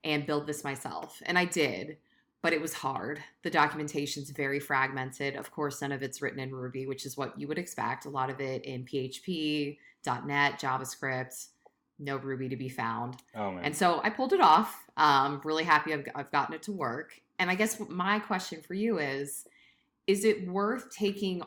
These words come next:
Speaker 1: all that time and energy that I put into implementing this and put it into a gem for other people to use?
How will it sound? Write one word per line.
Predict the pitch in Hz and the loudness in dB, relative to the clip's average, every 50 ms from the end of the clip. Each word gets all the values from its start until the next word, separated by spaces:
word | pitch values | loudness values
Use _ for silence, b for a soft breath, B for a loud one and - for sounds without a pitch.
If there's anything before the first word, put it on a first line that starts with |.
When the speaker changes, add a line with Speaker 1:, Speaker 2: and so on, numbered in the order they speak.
| - | -4
Speaker 1:
all | - 156 160 165 170 | 0 0 2 2 2
that | 170 175 156 151 143 143 - - | 2 2 2 2 2 0 -4 -10
time | - - - 156 156 156 160 170 165 | -12 -8 -6 -4 -4 -4 -4 -4 -4
and | 151 147 | -4 -2
energy | 139 139 143 143 143 139 - 143 139 139 | -2 -2 -4 -4 -6 -6 -6 -6 -4 -4
that | 139 135 131 | -4 -4 -4
I | 135 135 | -4 -6
put | - - - 156 147 147 | -6 -8 -6 -4 -2 -2
into | 139 135 131 131 135 131 - - - 143 135 - - | -2 -2 -2 -4 -6 -8 -10 -8 -6 -6 -6 -6 -4
implementing | - 180 208 208 208 165 151 139 127 127 123 120 120 | -2 -2 -2 0 -2 -4 -2 -2 -4 -4 -4 -6 -6
this | - 87 104 127 160 - - - - - - | -8 -8 -8 -8 -8 -10 -10 -12 -12 -12 -8
and | - 156 151 | -8 -8 -8
put | - - - 208 190 185 | -8 -8 -2 0 0 2
it | 180 165 147 | 2 2 0
into | 151 147 139 139 139 | 0 -2 0 -2 -2
a | |
gem | 135 123 143 139 131 131 131 135 | -2 -2 -2 0 0 0 -2 -4
for | - - - - | -8 -8 -6 -4
other | 139 135 131 | -4 -4 -4
people | 123 - 135 127 - - - | -8 -10 -12 -12 -12 -12 -12
to | - - 127 | -12 -12 -14
use? | - - - - - - - - - - | -12 -12 -12 -12 -12 -14 -14 -14 -16 -18